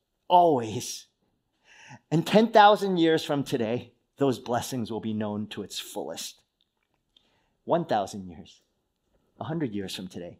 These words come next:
it will be known to you in every way. But you know, in order for that to happen, this is only made possible by Jesus experiencing the most grievous pain and suffering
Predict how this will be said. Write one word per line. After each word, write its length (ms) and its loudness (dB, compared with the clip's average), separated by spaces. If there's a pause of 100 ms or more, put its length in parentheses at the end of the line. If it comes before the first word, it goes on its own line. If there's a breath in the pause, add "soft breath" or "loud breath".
it 100 -8
will 120 -4
be 160 -2
known 280 0
to 140 -16
you 160 -18 (180)
in 240 0
every 280 0
way. 340 -10 (1000 soft breath)
But 120 2
you 80 2
know, 180 6
in 100 4
order 200 6
for 160 2
that 240 6
to 60 -8
happen, 460 -6 (1120)
this 140 -4
is 120 -2
only 160 2
made 280 2
possible 500 -6
by 160 -6
Jesus 580 -8
experiencing 680 -10
the 60 -10
most 360 -8
grievous 560 -4
pain 420 -6
and 200 -8
suffering 520 -8